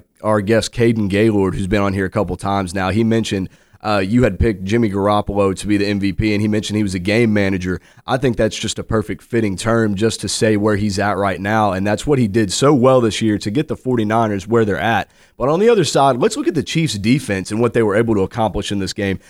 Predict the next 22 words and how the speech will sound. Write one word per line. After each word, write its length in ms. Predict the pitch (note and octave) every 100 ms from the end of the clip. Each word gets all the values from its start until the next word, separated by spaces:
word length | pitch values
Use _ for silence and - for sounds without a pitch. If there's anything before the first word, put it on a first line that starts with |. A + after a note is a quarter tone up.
| _
That 160 | - G#3
was 100 | F3
one 120 | F3
of 40 |
my 120 | C#3+ A2+
major 360 | A2+ D3 B2+
questions 560 | - C#3+ D#3 - G#2 F#2+
last 320 | G#2+ G#2 -
week 220 | A#2 G2+
was, 200 | A2 G2 - _
you 100 | C3
know, 140 | B2+ A#2
can 340 | E3 F#3 A#3+
the 120 | F#3
Chiefs' 360 | - - F3 A#2
defense 460 | C#3+ C#3 C#3+ -
come 200 | - D3+
out 200 | C#3 C3+
and 140 | A2+ G#2
hold 200 | C#3 D3
their 220 | C3 B2+
own 240 | A#2+ A2